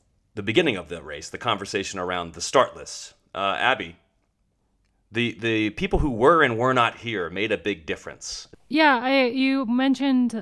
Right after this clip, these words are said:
Speaker 2: um, that S D Worx were the out-and-out favorites going into the race, and they have been in pretty much every single race so far this spring.
Speaker 1: I don't wanna cut you off. I just wanna say, I,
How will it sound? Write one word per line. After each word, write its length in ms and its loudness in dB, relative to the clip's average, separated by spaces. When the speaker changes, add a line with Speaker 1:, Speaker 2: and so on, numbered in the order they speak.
Speaker 2:
um, 640 0
that 460 0
S 220 2
D 100 2
Worx 360 2
were 600 2
the 220 4
out-and-out 460 2
favorites 420 0
going 240 2
into 220 0
the 80 0
race, 280 -2
and 160 0
they 60 4
have 260 2
been 300 0
in 100 0
pretty 160 2
much 200 4
every 260 2
single 260 0
race 240 0
so 180 -2
far 240 0
this 220 -2
spring. 960 -2
Speaker 1:
I 60 6
don't 140 6
wanna 160 6
cut 240 0
you 80 4
off. 180 4
I 80 4
just 200 -2
wanna 160 -2
say, 280 2
I, 320 4